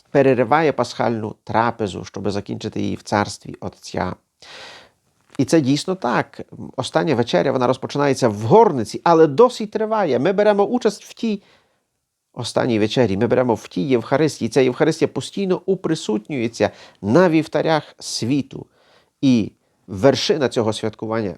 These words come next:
справді буде в Божому Царстві, де ми, де буде довершений цей бенкет, ця учта, якою є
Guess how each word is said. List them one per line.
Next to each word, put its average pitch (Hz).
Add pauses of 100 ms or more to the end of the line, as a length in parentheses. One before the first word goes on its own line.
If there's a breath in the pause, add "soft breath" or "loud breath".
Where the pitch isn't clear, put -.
справді 117
буде 104
в 95
Божому 98
Царстві, - (640 loud breath)
де 107
ми, 104
де 107
буде 104
довершений 104
цей 98 (280)
бенкет, 110 (160)
ця -
учта, 139
якою 95
є 95